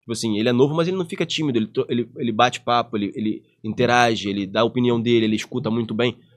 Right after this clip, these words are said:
O que que aconteceu? O futebol me doutrinou a ser assim, me doutrinou a ser assim,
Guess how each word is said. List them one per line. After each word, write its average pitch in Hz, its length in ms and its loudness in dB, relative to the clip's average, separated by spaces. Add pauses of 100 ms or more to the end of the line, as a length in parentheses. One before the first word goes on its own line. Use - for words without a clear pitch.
(220)
O 110 60 -12
que 131 100 -2
que - 60 -6
aconteceu? 110 500 -6 (220)
O 113 80 -10
futebol 110 640 -2
me 131 140 -2
doutrinou 117 500 -4
a 117 80 -4
ser - 140 -10
assim, 165 240 -10
me 107 100 -6
doutrinou 117 360 4
a 113 40 -2
ser 131 120 -6
assim, 139 240 -6